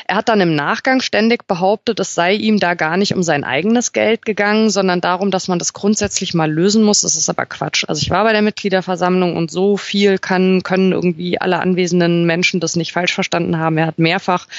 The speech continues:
äh, es sind auch so Sätze gefallen wie, "Ich habe bislang noch keinen Cent vom Verein erhalten." Und es ging dann ganz klar darum, die vom Aufsichtsrat haben dann eben halt auch gesagt, der Herr Kaluza möchte gerne zusätzlich zur Aufwandsentschädigung, die kein Thema ist,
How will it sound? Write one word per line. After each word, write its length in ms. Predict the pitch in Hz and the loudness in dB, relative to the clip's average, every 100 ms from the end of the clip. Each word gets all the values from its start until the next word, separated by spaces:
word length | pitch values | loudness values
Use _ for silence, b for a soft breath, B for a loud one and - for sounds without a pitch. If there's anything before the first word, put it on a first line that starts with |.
| B B B - | B B B -2
äh, 60 | |
es 120 | 156 | 0
sind 120 | 185 185 | 2 0
auch 80 | |
so 100 | 175 | 0
Sätze 260 | 160 165 196 | -2 -2 -2
gefallen 260 | 170 175 170 | -2 0 0
wie, 120 | - | -2
"Ich 220 | 226 - | -2 0
habe 280 | 185 185 180 | 2 2 2
bislang 400 | 170 175 170 170 | -2 -2 0 0
noch 140 | 156 | -2
keinen 320 | - 175 170 190 | -2 -2 0 0
Cent 400 | - 180 196 - | 0 0 0 -2
vom 160 | 170 | -4
Verein 480 | - 151 156 180 196 | -4 -6 -2 0 -2
erhalten." 720 | - 185 170 175 180 - 180 | -2 -2 0 0 0 0 -2
Und 240 | 160 165 - B B B B | 0 -2 -6 B B B B
es 160 | - - | -8 -2
ging 160 | 208 | 0
dann 120 | 220 196 | 0 2
ganz 220 | 202 - | 0 0
klar 240 | 202 180 | -2 0
darum, 520 | 175 196 208 240 240 - _ _ _ _ - - - | 0 -2 0 0 0 -2 _ _ _ _ -18 -14 -12
die 80 | 170 | -2
vom 180 | 175 | 0
Aufsichtsrat 580 | 120 180 226 - 196 196 | 2 0 -2 -4 -4 0
haben 120 | 190 | 2
dann 140 | 180 175 | 2 2
eben 180 | 180 180 | 2 2
halt 160 | 165 | 0
auch 140 | - - | -2 -4
gesagt, 340 | 165 233 - | -2 -2 0
der 80 | 208 | -2
Herr 140 | 185 | -2
Kaluza 580 | - 185 185 - 208 202 | -2 -2 -2 -2 0 4
möchte 400 | 190 185 - 196 | 4 4 0 -2
gerne 340 | 196 185 190 | -2 0 0
zusätzlich 600 | - 240 214 208 - 190 - | 0 -4 0 0 0 -4 -2
zur 140 | - | 0
Aufwandsentschädigung, 960 | 262 - 277 - 220 240 220 214 214 196 | 0 0 -2 0 0 0 0 2 2 2
die 80 | |
kein 260 | 185 180 165 | -2 0 0
Thema 380 | - 220 240 220 | 2 2 4 2
ist, 280 | 226 - | 0 -2